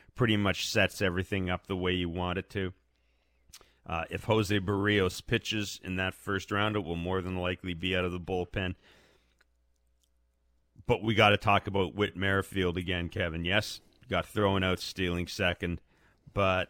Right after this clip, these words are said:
Whit Merrifield's speed, uh, hi-, his awareness, his situational awareness, again,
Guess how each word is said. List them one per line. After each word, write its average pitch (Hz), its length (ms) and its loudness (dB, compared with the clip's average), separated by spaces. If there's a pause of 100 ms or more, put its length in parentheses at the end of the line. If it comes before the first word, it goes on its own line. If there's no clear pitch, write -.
(160)
Whit 104 240 -2
Merrifield's 95 760 0
speed, 110 680 2 (600)
uh, 85 60 -18 (180)
hi-, 98 300 -4
his 101 280 -2
awareness, 104 680 4
his 87 120 -6
situational 98 840 0
awareness, 95 540 0
again, 90 500 0